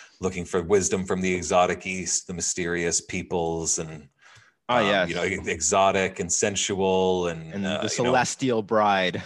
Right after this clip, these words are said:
Speaker 2: Yes.
Speaker 1: Yeah.
Speaker 2: It's, it,
Speaker 1: Di-,
Speaker 2: yeah, it's
Speaker 1: the, the Dionysian to the Dionysian essence to the Western Apollonian essence and whatnot. Just it's,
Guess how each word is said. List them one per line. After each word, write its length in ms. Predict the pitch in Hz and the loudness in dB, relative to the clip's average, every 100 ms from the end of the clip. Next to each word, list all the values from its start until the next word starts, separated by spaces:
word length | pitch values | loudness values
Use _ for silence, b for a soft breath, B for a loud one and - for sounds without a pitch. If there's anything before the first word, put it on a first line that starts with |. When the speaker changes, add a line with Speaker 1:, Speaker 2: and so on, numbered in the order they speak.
| - | -10
Speaker 2:
Yes. 260 | 110 107 98 | -2 0 2
Speaker 1:
Yeah. 220 | 101 87 | 2 0
Speaker 2:
It's, 140 | 107 - | -2 -2
it, 160 | 123 | 0
Speaker 1:
Di-, 100 | 113 | 4
Speaker 2:
yeah, 200 | 117 110 - | 4 2 0
it's 220 | 127 92 | -4 -4
Speaker 1:
the, 100 | 107 | -2
the 60 | - | 2
Dionysian 880 | 110 107 104 104 - 104 98 95 | 4 4 4 2 2 0 0 -4
to 400 | 92 - 92 85 | -4 -4 -4 -6
the 120 | 80 85 | -8 -2
Dionysian 520 | 98 92 87 - 92 | -2 0 -2 -2 -2
essence 360 | 85 87 82 - | -2 -4 -6 -8
to 100 | 87 | -8
the 100 | 85 | -4
Western 540 | 85 - 87 82 82 | -2 -2 -4 -6 -4
Apollonian 680 | 78 80 82 82 82 82 82 | -4 -4 -4 -4 -4 -6 -6
essence 420 | 80 - 82 80 | -6 -6 -6 -8
and 100 | 80 | -8
whatnot. 360 | 78 78 76 - | -10 -8 -10 -6
Just 200 | - - | -8 -8
it's, 160 | - | -14